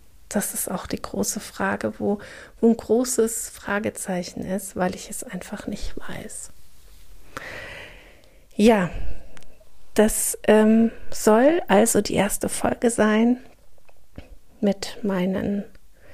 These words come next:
mit meinem Rahmen, mit meinen Bedingungen, mit meinen Regeln für dieses Jahr. Und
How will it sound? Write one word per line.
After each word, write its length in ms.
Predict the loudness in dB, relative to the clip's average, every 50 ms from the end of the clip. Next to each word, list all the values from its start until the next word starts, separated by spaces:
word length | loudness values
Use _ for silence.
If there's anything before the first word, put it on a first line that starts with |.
| -16 -16 -16 -12 -10
mit 200 | -10 -6 -2 -2
meinem 300 | 0 0 0 0 0 0
Rahmen, 680 | 0 0 0 2 2 2 2 2 2 2 2 0 -2 -4
mit 180 | -10 -10 -4 -2
meinen 220 | 0 0 0 0
Bedingungen, 720 | -2 -2 -2 0 0 2 2 2 2 2 2 2 2 2 0
mit 180 | -2 -4 -6
meinen 220 | -4 -4 -2 -2 -2
Regeln 480 | -2 -2 -4 -2 -2 -2 -2 -4 -4
für 240 | -4 -8 -10 -10 -10
dieses 500 | -10 -8 -8 -8 -8 -6 -6 -6 -6 -8
Jahr. 380 | -6 -4 -4 -2 -2 -2 -4 -6 -8 -14 -20 -20 _ -20 -20 -18 -18 -18 -18 -18 -18 -18 -18 -18 -20 -20 -20 -20 -8 _
Und 720 | 2 4 6 6 6 6 6 6 4 2 -2 -6 -6 -8